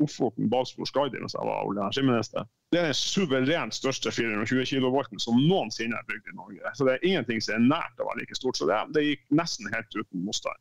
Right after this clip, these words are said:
Men det var fordi at beho-, oppfattelsen av behovet for,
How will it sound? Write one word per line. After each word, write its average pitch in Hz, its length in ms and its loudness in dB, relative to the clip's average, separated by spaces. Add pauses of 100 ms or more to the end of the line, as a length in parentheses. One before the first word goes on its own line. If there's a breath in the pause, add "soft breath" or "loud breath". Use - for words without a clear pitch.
(360)
Men 131 120 2
det 180 80 4
var 208 120 0
fordi 151 200 0
at 123 120 -2 (160)
beho-, - 260 -2 (220)
oppfattelsen - 720 -4
av 131 160 0
behovet - 680 2
for, 113 200 0